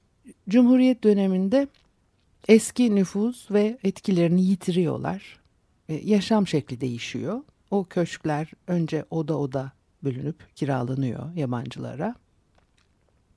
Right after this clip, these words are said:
Sonraları varisler tarafından bu sefer, e, köşklerin bahçeleri, e, parsellenip satılıyor.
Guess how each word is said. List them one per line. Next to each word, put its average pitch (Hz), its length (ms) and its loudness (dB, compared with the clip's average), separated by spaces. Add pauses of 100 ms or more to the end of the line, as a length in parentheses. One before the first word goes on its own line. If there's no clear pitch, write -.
(120)
Sonraları 165 580 0
varisler 160 520 0
tarafından 147 560 -6
bu 160 40 -6
sefer, 165 380 -4 (680)
e, 151 180 2
köşklerin 165 540 -2
bahçeleri, 143 640 -4 (260)
e, 117 300 -12
parsellenip 123 680 -4
satılıyor. 127 640 -8